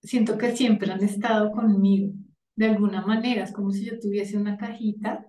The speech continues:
llena de sorpresas y, y yo sentía que las tenía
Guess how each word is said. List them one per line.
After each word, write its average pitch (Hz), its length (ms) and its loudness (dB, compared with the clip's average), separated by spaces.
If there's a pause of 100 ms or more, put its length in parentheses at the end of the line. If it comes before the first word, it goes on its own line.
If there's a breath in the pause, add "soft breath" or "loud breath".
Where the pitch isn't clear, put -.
(520)
llena 214 340 4
de 202 80 2
sorpresas - 800 -4 (560)
y, 202 380 0 (920)
y 220 140 0
yo 214 120 0
sentía 214 540 4
que 262 100 -8
las 269 240 -6
tenía 202 640 0